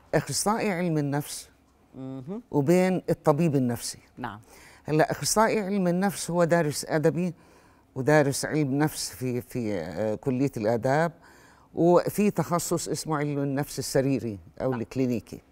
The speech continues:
Speaker 2: مهم.
Speaker 1: لكن الطبيب، الطبيب النفسي إشي مختلف،
Speaker 2: مهم.
Speaker 1: بمعنى إنه علم النفس هو نقطة في بحر فيما يدرسه الطبيب النفسي بحيث يصير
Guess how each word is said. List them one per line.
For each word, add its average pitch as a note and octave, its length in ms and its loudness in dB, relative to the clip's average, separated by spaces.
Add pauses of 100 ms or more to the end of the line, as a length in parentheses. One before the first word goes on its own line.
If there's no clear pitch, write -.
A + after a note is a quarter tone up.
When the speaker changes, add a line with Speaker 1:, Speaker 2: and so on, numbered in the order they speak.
(100)
Speaker 2:
مهم. C#3 260 -12 (340)
Speaker 1:
لكن D#3+ 360 2
الطبيب، G3+ 840 0
الطبيب G#3 420 0
النفسي G#3 520 -2
إشي G#3+ 140 -4
مختلف، A3 680 -4 (140)
Speaker 2:
مهم. C3 360 -14 (520)
Speaker 1:
بمعنى F3 600 4
إنه D3 200 0
علم A3 280 0
النفس G3 400 -2
هو F#3 140 2
نقطة F#3+ 360 0
في F3 180 -2
بحر D#3+ 320 0
فيما D#3 560 0 (100)
يدرسه C#3+ 720 2 (460)
الطبيب C3+ 460 2
النفسي C3+ 480 -2
بحيث C#3+ 380 -2
يصير E3+ 500 2